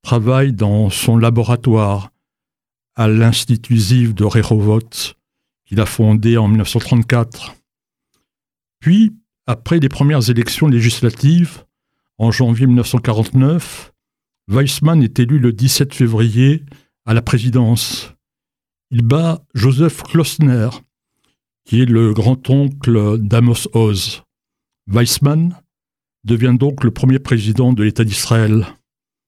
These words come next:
Mais Weizmann est en train de perdre la vue. Il décide que sa résidence officielle, ce sera dans sa maison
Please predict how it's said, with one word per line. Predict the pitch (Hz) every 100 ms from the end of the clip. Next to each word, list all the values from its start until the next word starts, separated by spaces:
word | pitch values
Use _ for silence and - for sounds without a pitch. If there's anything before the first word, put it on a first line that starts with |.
| _ _ _ _ _ _ _ 117
Mais | 127
Weizmann | 123 135 - 156 135
est | 127
en | 123
train | - 139
de | 113
perdre | - 131 113
la | 117
vue. | 110 123 120 - - _ _ _ _ _ _ _ _ _ -
Il |
décide | 117 120 - 175 165 135 -
que | 135 127 127 123 113
sa | - 113
résidence | 104 117 123 131 123 -
officielle, | 110 113 - 131 143 165 135 _ _ _ _ _ _ _
ce | - 113
sera | - 113
dans | 131 117
sa | - 117
maison | 113 110 120 113 107